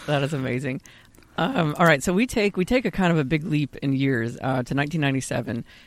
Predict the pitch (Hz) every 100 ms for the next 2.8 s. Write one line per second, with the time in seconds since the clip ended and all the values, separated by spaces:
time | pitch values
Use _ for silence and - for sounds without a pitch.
0 | - - 156 147 147 143 - 143 135 131
1 | 131 190 - 170 131 143 139 135 - 156
2 | 139 131 131 135 - 110 - -